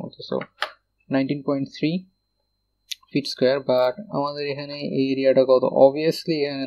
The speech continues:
nineteen point three feet স্কয়ার থেকে প্রচুর বেশি area। So suppose, আহ, এখানে আসলে আমরা ট্যাঙ্কটা কই বসাবো আমরা এখন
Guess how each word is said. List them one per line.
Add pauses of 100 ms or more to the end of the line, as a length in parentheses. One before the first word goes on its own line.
nineteen (120)
point
three (100)
feet
স্কয়ার (120)
থেকে (100)
প্রচুর (140)
বেশি (100)
area। (680)
So (220)
suppose, (200)
আহ, (100)
এখানে
আসলে
আমরা
ট্যাঙ্কটা
কই
বসাবো
আমরা
এখন